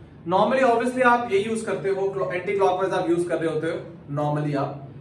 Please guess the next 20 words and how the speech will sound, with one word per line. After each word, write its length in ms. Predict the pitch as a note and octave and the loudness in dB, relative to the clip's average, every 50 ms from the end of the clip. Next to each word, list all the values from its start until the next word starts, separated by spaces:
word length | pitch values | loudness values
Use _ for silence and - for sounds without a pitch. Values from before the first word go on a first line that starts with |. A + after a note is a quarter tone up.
| - - - D3+ | -18 -14 -10 -8
लेकिन 200 | D3+ D#3 F3+ F3+ | -6 -4 -4 -4
इस 180 | F#3 F#3+ F#3 - | -6 -6 -4 -2
वाले 200 | G3 G3 G3 F#3+ | -2 0 0 -2
केस 220 | F3 F3 F3 F3 E3+ | -2 -2 -2 -2 -2
में 80 | F3 | 0
भी 80 | F3 F#3 | 0 0
आप 140 | F3+ E3+ E3+ | 0 0 -2
इसको 240 | D#3+ - E3+ E3+ D#3+ | -4 -4 -4 -4 -4
स्टैंडर्ड 300 | D3 D3 C#3+ C#3+ D3 C#3+ | -4 -4 -4 -4 -4 -4
पोजीशन 260 | C#3 C3+ C3 C3+ C3 | -4 -6 -6 -6 -6
ही 100 | B2+ C#3+ | -6 -6
बोलोगे, 440 | - - - - - - - - - | -6 -6 -6 -8 -10 -12 -14 -14 -14
क्योंकि 220 | - D3+ D#3 F#3 F#3+ | -12 -10 -8 -6 -4
शर्त 260 | - F#3+ - G#3 G#3 | -2 -2 -2 0 -2
है 120 | G#3 G3 G3+ | -2 -2 -2
कि 60 | A3 F#3+ | 0 0
वर्टेक्स 380 | E3+ D#3+ D#3 D3+ - - - | 2 0 0 0 -2 -6 -4
ओरिजिन 280 | F#3 E3+ E3+ F3+ F#3 - | -4 -2 -2 -2 -2 -4
पे 120 | G3+ G#3 | -4 -4
हो 140 | G#3+ G#3 G#3+ | -2 -2 -2